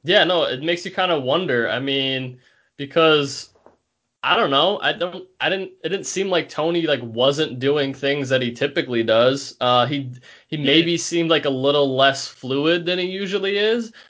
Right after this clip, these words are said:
Speaker 1: but I guess if you get tagged a few times when you're coming in, you're gonna kinda be a little more hesitant. So that after, you know, he got hit a few times,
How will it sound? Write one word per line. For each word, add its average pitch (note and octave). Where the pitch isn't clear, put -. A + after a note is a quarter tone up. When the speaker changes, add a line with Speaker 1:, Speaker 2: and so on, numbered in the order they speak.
Speaker 1:
but C#3
I C#3
guess D3
if D#3+
you D3+
get D3
tagged C#3
a B2
few B2+
times B2
when B2+
you're A#2
coming B2+
in, C3+
you're A2+
gonna A#2+
kinda A#2+
be A#2
a A2+
little A2
more A#2
hesitant. A#2+
So B2
that A#2+
after, B2
you B2
know, A#2+
he B2
got A#2+
hit C#3+
a D3
few A#2+
times, A#2